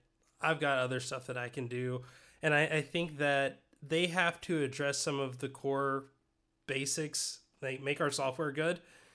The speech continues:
And by doing that, I think some stuff's gonna get neglected. And I'm still concerned that maybe Battlegrounds will be one of those things. But from what I can tell, people are playing the game, so I hope not. I, I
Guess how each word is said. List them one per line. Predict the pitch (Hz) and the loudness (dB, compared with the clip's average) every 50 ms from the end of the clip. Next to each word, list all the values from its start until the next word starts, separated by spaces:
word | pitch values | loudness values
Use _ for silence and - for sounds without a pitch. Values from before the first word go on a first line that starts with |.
| _ _ _ _ _ _ _ _ _ _ _ | _ _ _ _ _ _ _ _ _ _ _
And | 160 160 151 147 147 143 143 139 139 139 139 135 131 - _ _ | 4 6 6 6 6 4 4 4 2 2 0 -2 -4 -8 _ _
by | - 165 165 156 | 4 4 4 6
doing | 127 135 151 156 160 160 | 4 4 4 4 6 6
that, | 160 156 147 | 6 6 6
I | 135 | 6
think | 127 131 151 143 131 | 4 2 -2 -2 -2
some | - 156 139 | -2 -4 -2
stuff's | - 156 143 135 - | -2 -2 -2 -2 -2
gonna | - 139 131 | -2 -2 -2
get | 135 131 131 | -2 -2 -2
neglected. | 131 127 123 131 127 123 123 127 135 123 120 | -4 -2 0 0 0 0 0 -2 -4 -4 -4
And | 131 147 143 139 | -4 -2 0 2
I'm | 139 135 131 | 2 2 0
still | 135 - - - - 170 175 175 | 0 0 0 2 2 2 2 2
concerned | 170 - 165 156 139 - 151 143 143 139 135 | 2 0 0 0 0 0 0 2 2 2 0
that | 127 - | 0 -2
maybe | 123 127 131 131 135 135 | -2 -2 -2 -2 -2 -2
Battlegrounds | 123 131 123 127 131 123 123 123 120 120 120 120 | -2 0 0 0 0 2 2 0 0 0 0 -2
will | 123 123 120 | -4 -4 -4
be | 117 131 127 131 127 123 123 120 123 - - - _ _ _ _ | -4 -4 -4 -4 -4 -4 -4 -6 -6 -10 -18 -20 _ _ _ _
one | - 143 135 131 | -2 0 2 2
of | 123 | 2
those | 123 120 120 117 - | 2 0 0 -2 -2
things. | - 127 123 120 120 123 123 - - - _ | -2 -2 -2 -2 -2 -4 -6 -10 -12 -2 _
But | 254 254 233 196 - - - - - - _ _ _ _ _ _ _ _ | 6 6 6 6 4 0 -6 -18 -20 -20 _ _ _ _ _ _ _ _
from | - - 160 170 | -14 -4 0 4
what | 196 220 | 4 6
I | 233 | 6
can | 226 233 202 | 6 4 2
tell, | - 202 220 233 208 | 4 4 4 4 4
people | - - 202 202 208 208 | 2 0 -2 2 2 2
are | 190 | 2
playing | - 214 202 196 185 | 2 2 2 2 2
the | - | 2
game, | 147 180 202 170 139 135 | 2 2 4 4 2 2
so | - 156 | 0 0
I | 143 143 151 147 139 131 | 0 0 2 0 0 0
hope | 127 - 185 214 202 - | 2 2 2 2 2 2
not. | 143 147 165 143 127 131 | 2 4 4 4 4 4
I, | 135 139 135 135 - | 2 2 2 2 2
I | 143 139 139 143 139 139 | 2 2 4 4 2 0